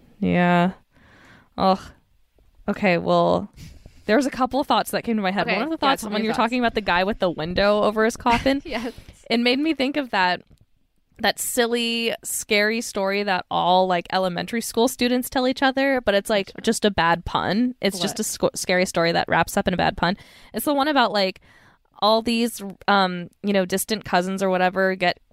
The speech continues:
Speaker 1: sent a message that their uncle has passed or something. So they go to the house in the middle of nowhere and it's snowy,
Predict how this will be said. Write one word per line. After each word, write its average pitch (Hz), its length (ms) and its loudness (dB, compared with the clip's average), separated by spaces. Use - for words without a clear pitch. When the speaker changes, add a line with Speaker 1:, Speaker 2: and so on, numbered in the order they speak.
Speaker 1:
sent 202 340 0
a 233 40 2
message 175 540 -4
that 175 200 0
their 185 140 0
uncle 190 300 0
has 185 200 -4
passed - 500 -2
or 190 60 -2
something. - 360 -6
So - 120 -6
they 185 120 0
go - 180 4
to 180 100 0
the 214 100 2
house 170 460 -2
in 185 220 -4
the 180 140 0
middle 202 340 2
of 196 140 4
nowhere 175 420 2
and 175 80 -4
it's - 160 -8
snowy, 170 560 2